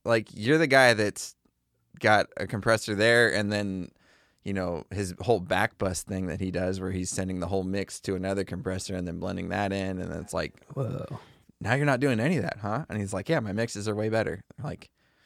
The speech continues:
Speaker 2: crazy.
Speaker 1: Yeah. It's just, it's so, it's so funny to me that no matter, we al-, we always get, like, so bogged down in gear, but it's always the magician, not the wand,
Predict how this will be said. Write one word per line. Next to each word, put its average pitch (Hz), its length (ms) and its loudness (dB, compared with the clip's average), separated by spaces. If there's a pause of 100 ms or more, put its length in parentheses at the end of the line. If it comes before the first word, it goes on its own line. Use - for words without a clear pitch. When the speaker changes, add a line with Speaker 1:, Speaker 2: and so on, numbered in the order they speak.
(220)
Speaker 2:
crazy. 143 800 0
Speaker 1:
Yeah. 151 260 6 (380)
It's - 180 -14
just, - 380 -6 (800)
it's 107 220 -12
so, 117 320 0 (280)
it's 107 180 -8
so 120 380 4
funny 110 520 4
to 95 120 -4
me 95 360 -2 (1400)
that 104 240 4 (500)
no 113 120 2
matter, 139 420 6
we 127 160 6
al-, 147 240 6
we 143 120 6
always 156 200 8
get, 143 180 2 (140)
like, 104 240 2
so 113 300 4
bogged 101 400 2
down 101 220 0
in 92 160 -4
gear, 104 340 -2
but 101 160 -4
it's 98 140 -4
always 104 340 0
the 98 80 -6
magician, 92 480 -4
not 85 180 -6
the 82 80 -10
wand, 82 420 -8